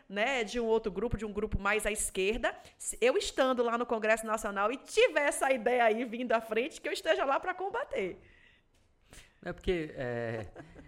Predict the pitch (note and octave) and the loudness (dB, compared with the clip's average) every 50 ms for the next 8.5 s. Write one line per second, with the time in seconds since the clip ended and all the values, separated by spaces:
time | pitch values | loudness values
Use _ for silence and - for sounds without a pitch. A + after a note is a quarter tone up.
0 | C#3 - - _ _ - - - - - E4 F4 F4+ E4+ E4+ E4 D#4+ C#4+ A#3+ E3 | -20 -20 -20 _ _ -20 -20 -20 -20 -18 -14 -14 -12 -8 -6 -6 -6 -6 -8 -8
1 | A2+ D3+ F3 G3 - - - C3 - - - C#3 A#2+ - - - - B2+ A#2 G#2+ | -6 -4 -4 -4 -6 -6 -8 -10 -8 -6 -6 -6 -6 -8 -10 -10 -10 -10 -8 -10
2 | G#2 G#2 G2 G#2+ A2 G#2+ A2 A2 A2 F#2+ G2+ B2 C#3 C3+ A#2+ A#2+ G#2+ A#2 A2+ - | -12 -14 -16 -18 -20 -20 -18 -18 -16 -10 -6 -6 -4 -4 -6 -6 -8 -10 -10 -8
3 | C#3 D3+ G3 B3+ - - F#4+ F#4+ C#4 E3 D#3+ G3 G3 E3+ F#3+ D4 D#4+ - - - | -6 -6 -6 -6 -6 -6 -6 -4 -2 -2 0 -2 -2 -2 -4 -6 -6 -8 -6 -8
4 | A#3 C4+ D4+ C4 G3 F3 E3 E3 G#3+ C#4 F4+ F4+ D#4+ - - A3 F3+ E3+ - - | -10 -10 -10 -14 -12 -10 -10 -10 -10 -10 -8 -8 -8 -8 -8 -10 -14 -14 -14 -14
5 | - D3+ E3 E3 - - D4 D#4+ D#4+ - D#4 C4+ D4+ D#4+ E4 D#4+ D#4+ D4+ C4 C4+ | -12 -12 -12 -12 -12 -14 -16 -16 -14 -12 -6 -2 0 0 2 0 0 -2 -4 -4
6 | C#4 C#4+ C4 B3+ C4+ C#4+ D#4 D#4 C#4 C4+ C4+ B3 - - - B3 C4+ C#4 C#4+ C#4 | -6 -6 -6 -6 -6 -8 -8 -8 -8 -8 -8 -10 -14 -12 -10 -8 -8 -6 -6 -6
7 | C4 A#3+ A#3 - C#4 C#4+ C#4+ C4 C4+ C#4 C#4 - - - C#4+ C#4+ C#4 C4 B3+ C#4 | -6 -6 -6 -6 -6 -8 -8 -8 -8 -8 -8 -8 -8 -10 -12 -10 -10 -8 -6 -6
8 | C#4+ C#4 C4 B3+ A3 G3+ - - B3+ | -6 -6 -6 -8 -10 -10 -12 -14 -16